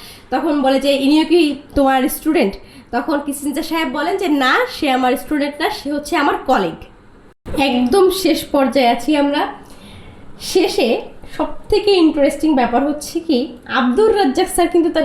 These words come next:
পিএইচডি কমপ্লিট করেনি। লাস্কি সাহেব যখন মারা যান, তখন আব্দুর রাজ্জাক স্যার তার পিএইচডির ফাইলটা বগলের নিচে চেপে বাংলাদেশে চলে আসেন। ঠিক তেমনি আহমেদ সফাও কিন্তু তার পিএইচডি কমপ্লিট করতে পারেননি।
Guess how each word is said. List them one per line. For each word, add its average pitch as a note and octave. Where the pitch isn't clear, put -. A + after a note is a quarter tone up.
পিএইচডি C4
কমপ্লিট A3
করেনি। F3
লাস্কি B3+
সাহেব G#4+
যখন F#4
মারা C4
যান, C4+
তখন C4+
আব্দুর B3+
রাজ্জাক C#4
স্যার A#3+
তার C4+
পিএইচডির D4+
ফাইলটা C#4
বগলের C4+
নিচে F4
চেপে E4+
বাংলাদেশে A#3+
চলে F#3
আসেন। F3+
ঠিক G#4+
তেমনি F4
আহমেদ G#4+
সফাও G#4+
কিন্তু E4
তার C#4
পিএইচডি D4
কমপ্লিট A#3+
করতে A3+
পারেননি। F#3